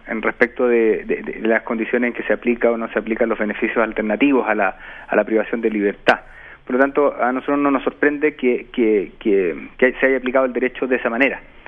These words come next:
En todo caso, estamos estudiando, eh, y analizando en profundidad el fallo. Recién lo conocimos ayer en la tarde, fue notificado ayer a última hora, por lo tanto, usted comprenderá que un fallo de ciento cincuenta carillas hay que, eh, analizarlo con cuidado,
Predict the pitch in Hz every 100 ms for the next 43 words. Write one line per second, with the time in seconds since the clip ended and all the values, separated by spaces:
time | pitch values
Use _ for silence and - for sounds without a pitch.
0 | - - - - 127 139 147 143 - 151
1 | 123 120 117 113 107 113 120 123 131 -
2 | - 95 95 87 65 80 107 107 104 123
3 | 123 110 - 104 95 95 117 135 147 -
4 | 135 139 175 - - - - - - 123
5 | 123 123 110 - 117 110 101 123 143 143
6 | 87 82 127 131 107 113 151 - - -
7 | 107 - - 110 110 113 104 104 117 117
8 | 143 160 147 120 117 120 107 - - -
9 | - - 113 110 110 117 113 107 110 107
10 | 113 113 104 - 107 104 - 113 107 110
11 | 120 113 110 113 123 120 117 110 107 90
12 | - - - - - - 101 67 110 104
13 | 104 120 117 110 107 120 123 127 156